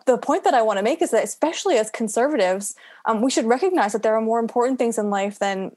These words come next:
than public power, government power. Um, there are much more important things in life. The vast, the, you know, the,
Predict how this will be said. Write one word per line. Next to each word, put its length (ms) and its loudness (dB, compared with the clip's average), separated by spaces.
than 380 -2
public 260 0
power, 380 -2
government 320 -4
power. 520 -2
Um, 340 -2
there 120 2
are 80 0
much 320 -2
more 160 4
important 340 -2
things 120 -6
in 60 -4
life. 200 -2
The 100 2
vast, 380 -2
the, 180 -4
you 120 0
know, 180 -2
the, 240 -4